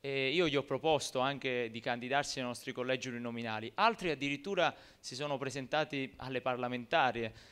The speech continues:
e si sono sottoposti al voto degli iscritti. Ed è per questo che con enorme orgoglio e gratitudine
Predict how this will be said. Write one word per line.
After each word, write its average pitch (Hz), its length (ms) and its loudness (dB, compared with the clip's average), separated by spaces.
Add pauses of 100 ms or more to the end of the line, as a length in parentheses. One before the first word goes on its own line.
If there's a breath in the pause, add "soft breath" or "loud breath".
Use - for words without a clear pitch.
(160 loud breath)
e - 80 -10
si 139 120 -6
sono 143 180 -2
sottoposti 143 520 0
al 135 100 2
voto 143 280 0
degli 127 180 -2
iscritti. 127 680 -2 (500 loud breath)
Ed 165 120 4
è 185 80 8
per 196 240 4
questo 240 360 6
che 156 160 4
con 160 440 2
enorme 202 640 4
orgoglio 185 640 6
e 165 60 6
gratitudine 180 960 2